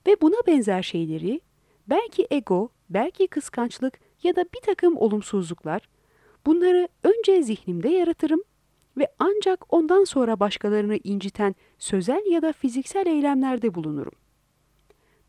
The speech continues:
Dhamma yolunda ilerleyen kişi bunu kendi deneyimiyle anlamaya başlayacaktır. Ve kendi deneyimiyle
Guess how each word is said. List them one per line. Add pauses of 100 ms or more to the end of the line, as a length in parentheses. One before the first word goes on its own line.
Dhamma
yolunda
ilerleyen
kişi (320)
bunu (240)
kendi
deneyimiyle
anlamaya
başlayacaktır. (1300)
Ve
kendi (100)
deneyimiyle